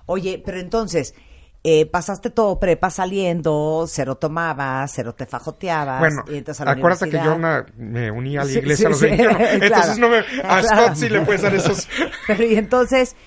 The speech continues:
Speaker 1: ya después entran a la universidad y empiezan a conocer gente y ya empezando a candidatear.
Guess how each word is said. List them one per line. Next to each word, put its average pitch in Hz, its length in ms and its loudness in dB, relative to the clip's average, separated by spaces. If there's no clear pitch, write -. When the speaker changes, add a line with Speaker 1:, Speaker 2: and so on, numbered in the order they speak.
Speaker 1:
ya 226 160 4
después 269 400 0
entran 220 320 -4
a 202 100 -4
la 185 60 -6
universidad 170 680 0
y 190 100 -6
empiezan 151 460 -4
a 151 60 -8
conocer 143 400 -8
gente 156 600 -4
y 151 120 -8
ya 147 440 -4
empezando 151 600 -2
a 139 260 -2
candidatear. 139 720 -6